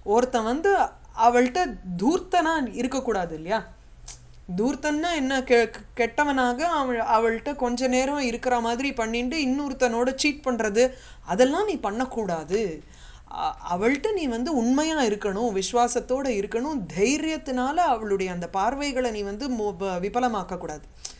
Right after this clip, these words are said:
அவளுடைய பார்வைங்கிறதே it is her expression of love. அதை நீ வந்து விபலமாக்காத.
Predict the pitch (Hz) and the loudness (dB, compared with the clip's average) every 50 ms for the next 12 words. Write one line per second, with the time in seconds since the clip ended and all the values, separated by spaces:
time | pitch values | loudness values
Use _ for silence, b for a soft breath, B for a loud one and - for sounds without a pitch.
0 | B B B B B B B 151 175 196 233 233 233 226 208 190 202 202 190 208 | B B B B B B B -4 -2 0 0 2 2 2 0 2 4 4 6 6
1 | 240 262 277 302 320 330 320 285 262 247 247 233 320 339 320 277 254 247 277 302 | 6 4 2 0 0 -2 0 0 0 0 0 -2 -2 -2 -2 -2 -2 -2 -4 -4
2 | 269 240 247 247 247 285 285 233 190 - - - 262 277 262 262 269 240 208 175 | -2 0 2 4 4 4 4 2 0 0 -4 -4 -2 -2 -2 0 -2 -2 -2 -4
3 | 160 170 180 180 180 180 - b b b b b b b b - - 190 254 262 | -4 -4 -4 -4 -4 -4 -8 b b b b b b b b -4 0 2 2 4
4 | 415 466 453 381 302 247 220 220 254 302 254 - - 175 196 196 175 147 - - | 2 2 0 0 0 -2 -2 -4 -4 -6 -8 -6 -4 -4 -4 -4 -6 -8 -10 -10
5 | 147 139 143 147 160 165 151 | -12 -12 -10 -8 -8 -8 -10